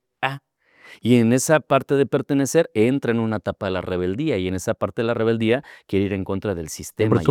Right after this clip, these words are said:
Speaker 1: sea de su
Speaker 2: supuesto,
Speaker 1: casa, de la
Speaker 2: por
Speaker 1: so-, de lo,
Speaker 2: supuesto.
Speaker 1: de donde gustes y mandes, y entonces justamente hace eso. Ya no es una red social, antes eran que te juntabas con los que les gustaba lo mismo que tú, y entonces hacían su bolita. Ahora no,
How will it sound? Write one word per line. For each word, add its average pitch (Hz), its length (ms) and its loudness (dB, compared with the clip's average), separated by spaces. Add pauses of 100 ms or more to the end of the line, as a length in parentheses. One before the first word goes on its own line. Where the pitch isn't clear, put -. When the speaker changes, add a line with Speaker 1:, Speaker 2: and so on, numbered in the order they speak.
Speaker 1:
sea 135 100 12
de 131 80 12
su - 80 2
Speaker 2:
supuesto, 120 180 2
Speaker 1:
casa, 101 380 0
de 87 80 0
la 82 60 0
Speaker 2:
por 123 100 4
Speaker 1:
so-, 101 120 -2
de 101 120 2
lo, 101 100 2
Speaker 2:
supuesto. 104 220 0
Speaker 1:
de 101 60 2
donde 104 160 0
gustes 120 220 -2
y 131 60 2
mandes, 127 260 0 (220)
y 123 80 0
entonces 139 380 2 (160)
justamente 143 540 0
hace 151 160 0
eso. 139 200 -4
Ya 113 160 0
no 127 60 0
es 120 80 -2
una 120 160 2
red 117 140 0
social, 147 340 -2
antes 131 260 0
eran 117 320 4
que 110 100 -4
te 101 120 -2
juntabas 123 400 0
con 110 80 -4
los 101 120 -6
que 104 80 -4
les 98 160 -2
gustaba 131 260 2
lo 117 100 2
mismo 123 220 0
que 110 100 -6
tú, - 180 0
y 113 140 -2
entonces 156 280 -4
hacían 170 180 -6
su 165 100 -2
bolita. 175 300 -6 (380)
Ahora 107 260 -6
no, 117 220 -4